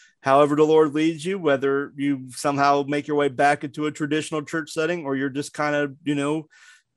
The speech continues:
doing, like, street stuff, home stuff, you know, community stuff, and just kind of doing it out there, man. So, uh, God bless you.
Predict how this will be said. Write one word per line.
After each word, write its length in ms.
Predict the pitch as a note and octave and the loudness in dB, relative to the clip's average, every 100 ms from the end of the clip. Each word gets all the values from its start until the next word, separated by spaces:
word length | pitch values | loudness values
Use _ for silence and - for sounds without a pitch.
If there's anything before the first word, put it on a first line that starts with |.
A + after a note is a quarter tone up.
| _ - C3 | _ -16 0
doing, 280 | D3 D#3+ | 2 2
like, 220 | D#3 D3+ - | 0 -2 -4
street 460 | - - D#3 D#3 | -10 -4 -4 -4
stuff, 340 | - E3 D#3+ D#3 | -4 0 0 0
home 260 | D3+ D3+ | -4 -4
stuff, 480 | D3 - D#3 D#3 D#3 - | -8 -4 0 0 -2 -8
you 100 | D3+ | -6
know, 160 | D3+ D#3 | -4 -6
community 520 | D3+ D3 D3 D#3+ D#3+ | -6 -4 -4 -6 -8
stuff, 460 | - - D#3+ E3+ D#3 | -8 -2 -2 -2 -4
and 140 | C#3+ | -6
just 180 | C#3+ - | -8 -6
kind 200 | D#3+ D3 | -6 -4
of 160 | D3 _ _ - _ C3+ | -6 _ _ -20 _ -6
doing 280 | C3 D3+ D#3 | -2 0 0
it 80 | |
out 240 | D3+ F3 F3+ | 0 0 -2
there, 120 | B2 | -6
man. 320 | A2 G#2 A2 | -6 -8 -10
So, 300 | A2 A#2+ A2+ | -8 -6 -4
uh, 100 | A2+ | -6
God 320 | A2+ C3 C#3+ | -2 0 0
bless 380 | C3 C3 E3+ - | 0 0 0 -2
you. 320 | C3 G#2+ A2 | -6 -4 -8